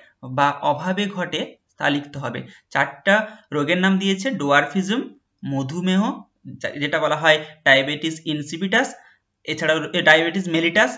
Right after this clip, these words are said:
এটাকে বলা হয় ডায়াবেটিস মেলিটাস, আর ডায়াবেটিস ইনসিপিটাস এবং গয়টার।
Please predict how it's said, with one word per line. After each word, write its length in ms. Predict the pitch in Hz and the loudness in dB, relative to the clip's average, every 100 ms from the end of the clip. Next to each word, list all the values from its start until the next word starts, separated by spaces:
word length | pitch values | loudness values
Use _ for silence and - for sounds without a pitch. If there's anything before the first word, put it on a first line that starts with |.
| - | -6
এটাকে 240 | 151 156 | -6 -2
বলা 140 | 156 156 | -2 2
হয় 160 | 165 | 2
ডায়াবেটিস 680 | 139 139 147 160 214 285 - _ _ - | 4 4 2 -2 -2 -4 -6 _ _ -10
মেলিটাস, 680 | 139 151 175 185 220 - - - - - | -4 0 0 4 2 2 -8 -20 -20 -2
আর 420 | 127 131 135 - | 4 6 6 4
ডায়াবেটিস 440 | 147 147 160 180 - | 2 4 2 -4 -4
ইনসিপিটাস 680 | 160 160 180 196 208 262 - | -6 -4 -4 -2 0 0 -2
এবং 300 | 139 156 196 | -4 -2 -2
গয়টার। 340 | 151 131 127 | 0 2 2